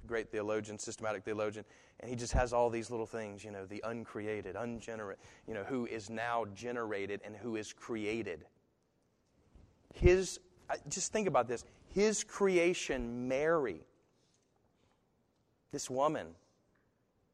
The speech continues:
now cradles God, the creator of the universe, who spoke the world into existence, cradles him in her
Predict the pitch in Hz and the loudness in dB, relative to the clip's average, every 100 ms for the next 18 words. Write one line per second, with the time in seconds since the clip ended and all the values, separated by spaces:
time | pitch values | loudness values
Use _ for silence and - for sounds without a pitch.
0 | _ _ _ - 110 117 113 98 95 _ | _ _ _ -10 -4 2 2 2 -4 _
1 | _ _ _ - 131 135 156 165 160 - | _ _ _ -4 0 2 4 2 0 -6
2 | 110 104 113 120 101 78 78 90 - _ | -12 0 4 6 4 0 -6 -16 -20 _
3 | - 120 - - 117 113 143 160 151 139 | -12 -10 -8 -4 0 0 0 0 0 -2
4 | 143 127 117 107 98 90 - 117 - - | -4 -6 -6 -8 -6 -8 -6 -8 -8 -8
5 | - 160 196 - 214 202 202 185 - - | 2 4 4 2 0 4 4 2 -6 -12
6 | - 185 208 165 139 - - - - - | -4 -2 0 0 0 -4 -18 -20 -20 -12
7 | - 190 220 220 202 180 - - _ - | 0 2 6 6 6 4 -2 -12 _ -2
8 | 196 151 113 104 - _ - 175 190 202 | 4 4 4 -2 -10 _ -4 2 4 2
9 | - 175 165 160 | 2 6 8 8